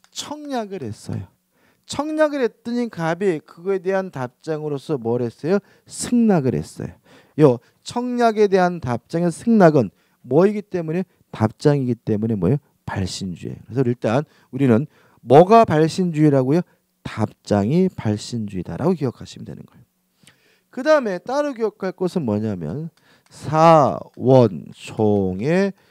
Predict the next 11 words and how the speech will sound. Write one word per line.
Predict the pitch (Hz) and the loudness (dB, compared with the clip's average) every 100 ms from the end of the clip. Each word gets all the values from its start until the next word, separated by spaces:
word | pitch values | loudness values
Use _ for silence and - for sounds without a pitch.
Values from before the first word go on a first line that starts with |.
| _ | _
소집 | - - - 208 208 196 180 160 185 180 _ _ | -20 -20 -4 2 4 4 2 0 -2 -2 _ _
통지가 | - 139 135 131 117 117 135 156 - _ _ | -12 -8 -6 -8 -8 -2 0 -2 -6 _ _
발신주의예요. | - - 101 - 107 85 - - - - _ _ _ _ _ _ _ _ _ _ _ _ _ _ _ - - - | -14 -6 -6 -6 -12 -14 -16 -16 -16 -20 _ _ _ _ _ _ _ _ _ _ _ _ _ _ _ -20 -20 2
이건 | 196 294 277 | 6 6 6
또 | 330 | 4
왜 | 277 294 | 6 4
발신주의냐? | - 135 147 - 202 151 113 95 107 82 - _ _ _ _ _ | 2 -2 -2 -4 -4 -4 -4 -2 -6 -8 -18 _ _ _ _ _
용어 | 139 202 | 2 4
정리입니다. | 185 131 98 82 80 139 160 _ _ _ _ _ _ _ _ _ _ _ _ _ _ _ _ _ | 4 2 -6 -12 -16 -18 _ _ _ _ _ _ _ _ _ _ _ _ _ _ _ _ _ _
사단법인의 | - - 247 269 285 285 254 285 277 262 170 156 165 202 156 160 156 - - - _ _ _ _ _ | -14 -10 -2 0 2 2 2 0 0 -6 0 2 2 0 0 -2 -4 -12 -14 -20 _ _ _ _ _
구성원을 | - 143 165 170 175 156 113 113 110 | -10 -2 0 4 4 2 -4 -4 -10